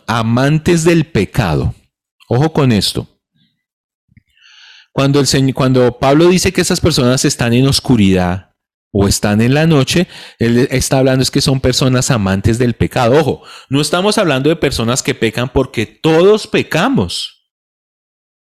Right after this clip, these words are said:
¿Sí? No sé, ¿usted peca, hermano?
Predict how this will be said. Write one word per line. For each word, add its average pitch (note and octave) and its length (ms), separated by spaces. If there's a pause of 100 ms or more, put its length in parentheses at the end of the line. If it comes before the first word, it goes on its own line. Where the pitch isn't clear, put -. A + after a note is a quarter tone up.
¿Sí? D#3+ 480 (640)
No C#3 140
sé, F#3+ 220
¿usted D3+ 440
peca, G3 300
hermano? A3 480